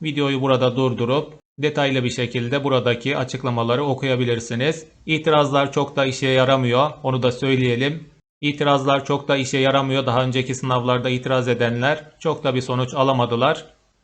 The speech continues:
Yine de ben itiraz etmek istiyorum diyorsanız arkadaşlar, itirazlarınızı yine de burada belirtildiği şekilde yapabilirsiniz. Evet arkadaşlar, üçüncü dönem sınavınızın yavaş yavaş sonuna geliyoruz.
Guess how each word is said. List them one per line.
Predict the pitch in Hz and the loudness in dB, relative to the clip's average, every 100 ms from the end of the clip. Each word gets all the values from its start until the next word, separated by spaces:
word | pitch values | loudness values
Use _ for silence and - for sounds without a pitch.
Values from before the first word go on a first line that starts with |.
| _ | _
Yine | 147 151 139 | -4 -2 0
de | 139 | 0
ben | 135 | 0
itiraz | 139 135 135 131 | -2 0 0 2
etmek | 131 131 123 127 | 0 -2 -4 -4
istiyorum | 127 135 123 123 | -4 0 0 0
diyorsanız | 127 127 127 117 120 | 0 -2 -2 -2 0
arkadaşlar, | 120 120 117 117 147 151 - - | 0 0 -2 0 0 0 -6 -8
itirazlarınızı | 147 147 135 131 131 131 127 120 | -6 2 2 4 2 2 0 -2
yine | 131 127 110 | -2 -2 0
de | 127 156 - | 0 0 -4
burada | 151 135 127 127 | 0 2 2 0
belirtildiği | 127 131 139 127 127 127 | 0 0 -2 -2 -2 -2
şekilde | 120 117 117 117 | -4 -4 -4 -2
yapabilirsiniz. | 139 131 131 123 120 120 123 123 123 - _ _ _ _ _ _ _ _ _ 151 | -2 0 -2 -2 -2 -4 -6 -6 -6 -14 _ _ _ _ _ _ _ _ _ -4
Evet | 151 143 | -2 0
arkadaşlar, | 143 156 139 - 120 | 0 0 0 0 -4
üçüncü | 123 131 131 | -2 -4 0
dönem | 127 123 | 0 -2
sınavınızın | 120 135 120 117 113 139 147 | -2 -2 0 -2 -2 -4 -2
yavaş | 131 120 101 | 0 0 0
yavaş | 110 131 | 0 0
sonuna | - 131 127 131 | -2 -4 0 -2
geliyoruz. | 123 120 117 117 160 165 | 0 0 2 2 2 -2